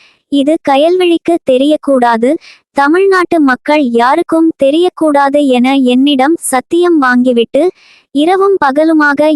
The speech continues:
என்னிடம் வீடியோ வாங்க டார்ச்சர் செய்தீர்களே.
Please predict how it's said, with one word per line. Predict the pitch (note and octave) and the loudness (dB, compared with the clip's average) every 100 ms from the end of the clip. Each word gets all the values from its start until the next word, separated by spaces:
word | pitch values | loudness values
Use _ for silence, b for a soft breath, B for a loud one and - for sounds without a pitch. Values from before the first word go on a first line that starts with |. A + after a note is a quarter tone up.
| B3+ | 0
என்னிடம் | B3+ C#4 C4 C#4+ E4+ B3+ | 0 0 0 0 -2 -2
வீடியோ | C#4 E4 E4+ E4+ E4 B3+ | -2 0 0 0 0 0
வாங்க | B3+ B3+ D#4 - | 0 0 -2 0
டார்ச்சர் | C4 B3 - E4+ - | -2 -2 -4 -4 -2
செய்தீர்களே. | D4+ C#4 C4 B3 A#3+ A#3 | -2 0 0 0 0 0